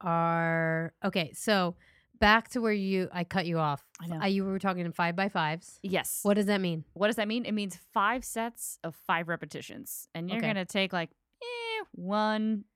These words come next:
Speaker 2: minute to ninety-second rest.
Speaker 1: The way that I set up for five-by-fives,
Speaker 2: Yeah.
Speaker 1: I have to get in a set of ten.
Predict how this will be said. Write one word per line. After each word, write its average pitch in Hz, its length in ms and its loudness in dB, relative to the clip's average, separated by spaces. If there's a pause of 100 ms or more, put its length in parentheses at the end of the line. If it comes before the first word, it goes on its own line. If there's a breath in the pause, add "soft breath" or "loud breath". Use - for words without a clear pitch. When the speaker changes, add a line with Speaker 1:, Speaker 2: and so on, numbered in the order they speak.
(380)
Speaker 2:
minute 196 320 -2
to 165 100 -8
ninety-second 170 460 -6
rest. - 360 -14
Speaker 1:
The 233 140 2
way 254 220 6
that 247 180 6
I 208 160 4
set 220 240 -2
up 220 140 -2
for 214 100 -4
five-by-fives, 220 800 0
Speaker 2:
Yeah. 185 220 -2 (240)
Speaker 1:
I 202 100 6
have 226 420 6
to 220 120 0
get 196 240 2
in 196 120 0
a 190 80 0
set 190 220 -2
of 170 140 -4
ten. 196 420 -2